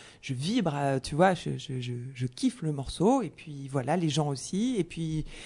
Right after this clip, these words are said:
après, je veux dire, j'ai juste de la place dans ma tête pour penser au morceau d'après. Donc, il, il y a plus après le, le, la frayeur. Mais c'est, le trac, il est avant, en fait. Je pense que tu peux demander à des acteurs ou à des gens qui mon-,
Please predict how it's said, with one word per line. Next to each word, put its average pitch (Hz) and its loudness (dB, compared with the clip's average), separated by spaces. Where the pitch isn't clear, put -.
après, 214 2
je 180 -2
veux 165 4
dire, 165 0
j'ai 147 2
juste 202 2
de 180 8
la 170 6
place 180 4
dans 165 2
ma 156 4
tête 311 -2
pour 143 -4
penser 151 0
au 175 4
morceau 160 0
d'après. 185 0
Donc, 151 -8
il, - -10
il - -10
y 160 2
a 151 6
plus 240 0
après 170 -4
le, 160 -2
le, 147 -2
la 139 0
frayeur. 147 -4
Mais 139 -4
c'est, 151 -4
le 160 6
trac, 202 0
il 151 -2
est 190 0
avant, 156 4
en 123 -4
fait. - -12
Je - -18
pense - -4
que - -20
tu - -20
peux 156 0
demander 151 2
à 156 2
des 131 0
acteurs 170 2
ou 147 2
à 135 4
des 139 0
gens 151 0
qui - -10
mon-, 143 -4